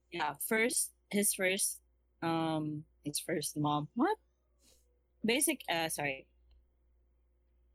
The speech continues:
Firstly, in, when he was still a baby, his own mother, Lily Potter, sacrificed her, her life so that he could live.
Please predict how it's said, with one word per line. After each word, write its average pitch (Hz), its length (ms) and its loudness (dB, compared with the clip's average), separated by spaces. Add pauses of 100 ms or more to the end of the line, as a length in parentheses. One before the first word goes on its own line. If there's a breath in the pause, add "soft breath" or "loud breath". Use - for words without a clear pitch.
(240)
Firstly, 190 800 4 (300)
in, 185 720 0
when 202 140 2
he 269 60 8
was 311 140 6
still 294 160 2
a 277 60 4
baby, 226 460 -2 (160)
his 185 180 2
own 196 200 2
mother, 175 260 2
Lily 170 400 2
Potter, 156 320 -4
sacrificed - 760 -4
her, 165 200 0 (580)
her 226 180 6
life 170 380 4 (840)
so 196 200 2
that 175 180 0
he 170 120 -6
could 202 180 -2
live. 160 240 2